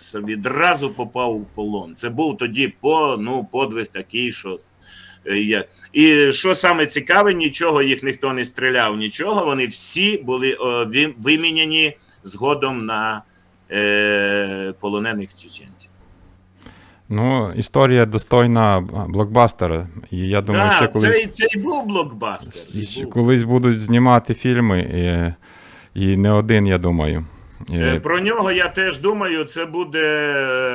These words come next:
Speaker 1: рано чи пізно буде все-таки національний герой. На жаль, якби він не був вбитий, якби так не трапилось, я розумію, що він би сьогодні керував,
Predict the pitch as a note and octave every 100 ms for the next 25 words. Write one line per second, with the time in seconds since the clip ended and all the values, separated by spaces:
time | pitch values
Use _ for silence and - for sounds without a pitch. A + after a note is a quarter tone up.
0 | B2 C#3+ F3+ D#3 - C#3 D#3+ F3+ D3 C#3
1 | A#2+ C3+ B2+ A#2+ G#2 B2+ A2+ A2 A#2 A2
2 | - A2+ A2 G#2 G2+ F#2+ F#2+ F#2 E2 _
3 | - - - C#3+ F3+ D#3 F3 G3 D3+ D3
4 | D3 D3 E3+ D#3+ D#3 D3+ D3+ D3 D3+ C3
5 | A2+ G2+ D#3 E3+ - D3+ C#3+ C#3 _ _
6 | - - C3+ B2+ D#3 - D3+ C#3+ C#3+ C#3
7 | C3+ D3 E3 C#3+ C#3 B2+ - D3 D3 C#3+
8 | B2 D3 D3+ D#3 C#3+ - C3+ D3 C3 B2+
9 | C3 C3+ C3 B2 G#2+ A#2+ B2 B2+ C3 B2